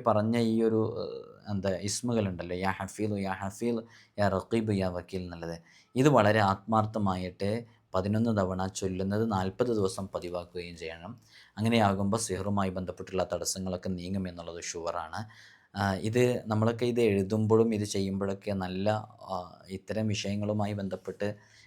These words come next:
നമുക്ക്, ആ, കംഫർട്ടബിളായി തോന്നുന്ന നല്ല രൂപത്തിൽ നിസ്കാരങ്ങളൊക്കെ നിലനിർത്തി ജീവിക്കുന്ന ആളുകളെ കൊണ്ട് എഴുതിപ്പിക്കാനൊക്കെ ശ്രമിക്കുക. അത് കൂടുതൽ ഫലം ലഭിക്കാൻ കാരണമാകും. മൂന്ന് നിബന്ധനകൾ പൊതുവേ ഇതിന് പറയാറുണ്ട്. ഒന്ന്,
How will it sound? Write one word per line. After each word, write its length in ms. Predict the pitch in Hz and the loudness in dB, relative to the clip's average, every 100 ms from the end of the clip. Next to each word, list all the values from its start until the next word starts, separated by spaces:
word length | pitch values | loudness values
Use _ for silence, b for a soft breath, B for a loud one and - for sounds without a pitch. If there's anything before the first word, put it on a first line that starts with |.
| b - 95 80 | b -6 -6 -4
നമുക്ക്, 640 | 95 101 107 - 156 143 - - 107 | 0 0 0 2 6 6 4 -8 -4
ആ, 160 | 107 101 - | -4 -4 -2
കംഫർട്ടബിളായി 720 | 98 101 - 107 110 107 104 | -2 -2 0 0 2 4 2
തോന്നുന്ന 640 | 101 95 92 90 95 101 b b b 95 | 0 -4 -6 -4 -4 -4 b b b -2
നല്ല 220 | 98 107 | 0 2
രൂപത്തിൽ 480 | 107 98 98 98 98 | 2 2 0 -2 -2
നിസ്കാരങ്ങളൊക്കെ 680 | 90 - 98 98 98 92 | -2 -2 -2 -2 -4 -4
നിലനിർത്തി 480 | 95 90 95 90 - | -4 -4 -4 -6 -8
ജീവിക്കുന്ന 720 | 90 90 87 80 90 85 90 92 b b b - | -10 -10 -12 -12 -12 -8 -8 -10 b b b 0
ആളുകളെ 580 | 98 92 95 95 110 - - - | 2 2 0 0 -2 -6 -14 -14
കൊണ്ട് 260 | - 98 95 | -6 -2 0
എഴുതിപ്പിക്കാനൊക്കെ 840 | 92 90 95 - 95 92 90 87 | 0 0 -4 -8 -8 -6 -6 -8
ശ്രമിക്കുക. 460 | - 90 85 - 95 | -8 -10 -10 -8 -6
അത് 140 | 95 | -6
കൂടുതൽ 360 | 98 90 92 92 | -6 -4 -4 -4
ഫലം 280 | 90 90 | -6 -6
ലഭിക്കാൻ 380 | 92 90 85 87 | -8 -8 -10 -12
കാരണമാകും. 580 | 85 85 87 85 87 101 B B B B B _ _ _ _ _ - | -10 -10 -6 -6 -6 -8 B B B B B _ _ _ _ _ -6
മൂന്ന് 380 | 92 107 120 | 0 2 4
നിബന്ധനകൾ 600 | 117 98 101 104 117 117 117 | 4 4 4 4 4 4 2
പൊതുവേ 380 | 113 101 101 | 2 2 2
ഇതിന് 240 | 101 95 92 | 2 0 -2
പറയാറുണ്ട്. 800 | 95 90 87 87 85 90 - b b b - | 0 0 0 -4 -6 -8 -10 b b b -4
ഒന്ന്, 160 | 104 | 0